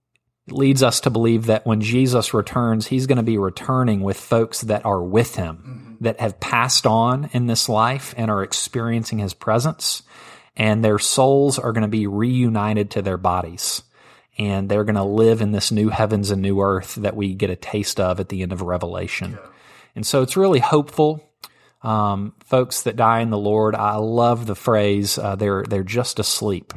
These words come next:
Speaker 1: I know it doesn't feel that way, and we should grieve and, and rage against death because it's not the way it should be.
Speaker 2: Mm-hmm.
Speaker 1: But we, we grieve as those with hope,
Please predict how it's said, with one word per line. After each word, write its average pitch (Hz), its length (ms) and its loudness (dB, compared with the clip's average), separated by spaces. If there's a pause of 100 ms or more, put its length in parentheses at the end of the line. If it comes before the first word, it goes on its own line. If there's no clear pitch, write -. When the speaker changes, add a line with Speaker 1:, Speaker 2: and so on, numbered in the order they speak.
Speaker 1:
I 113 100 0
know 127 180 6
it 131 80 0
doesn't 113 280 0
feel 131 340 -2
that 127 200 2
way, 123 260 0
and 104 120 -2
we 104 100 -2
should 98 240 -4
grieve 117 680 0
and, 92 320 -6 (260)
and 98 240 -4
rage 113 360 4
against 101 460 0
death 107 420 2
because 101 260 -2
it's - 160 -6
not 110 240 0
the 104 80 2
way 101 200 2
it 95 120 -4
should 104 280 -2
be. 110 340 -2
Speaker 2:
Mm-hmm. 120 340 -12 (200)
Speaker 1:
But 113 580 2 (120)
we, 120 420 0
we 113 200 4
grieve 113 440 4
as 98 180 2
those 98 320 4
with 90 160 -4
hope, 85 400 -4